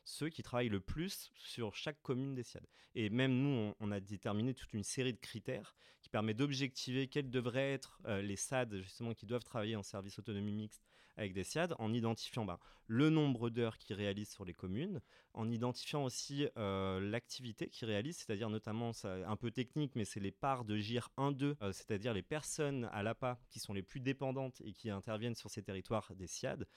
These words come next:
Euh, on a d'autres critères aussi sur le critère de dispersion du service, est-ce qu'il intervient sur toutes les autres communes du département ou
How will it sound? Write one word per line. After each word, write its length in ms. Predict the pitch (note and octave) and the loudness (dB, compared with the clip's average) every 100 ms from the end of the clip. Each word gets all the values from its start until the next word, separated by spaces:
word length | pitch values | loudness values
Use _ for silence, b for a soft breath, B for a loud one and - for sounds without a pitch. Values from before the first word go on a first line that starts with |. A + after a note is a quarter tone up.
| B B B - | B B B -4
Euh, 60 | |
on 100 | G2 | 0
a 100 | G2 | 0
d'autres 220 | F#2 G#2+ | 0 -2
critères 360 | - G#2 D#3 D3+ | -4 -4 0 2
aussi 240 | G#2 - | 0 -2
sur 180 | D3+ G#2 | -4 -4
le 80 | F#2 | -4
critère 340 | - - B2 | -6 -2 0
de 100 | G2+ | 2
dispersion 800 | G2 G2 C#3 - B2+ - C3+ C3 | -2 -2 -4 0 0 0 0 0
du 140 | G2+ F#2 | -2 -4
service, 480 | G#2 F#2+ D#3 F3 | -2 -2 -4 -6
est-ce 140 | G#2 - | -8 -10
qu'il 160 | G#2 G2+ | -4 -4
intervient 400 | G2+ F#2+ G#2 G#2+ | -2 -2 -2 -4
sur 180 | F#2+ | -10
toutes 220 | - A#2 B2 | -12 -8 -4
les 140 | G#2 | -2
autres 140 | G2 - | -2 0
communes 320 | G#2 G#2+ G#2+ | 2 2 2
du 100 | F#2 | 0
département 580 | F2+ F#2+ - G#2 A#2+ | -4 -4 -6 -4 -2
ou 80 | G#2+ | -2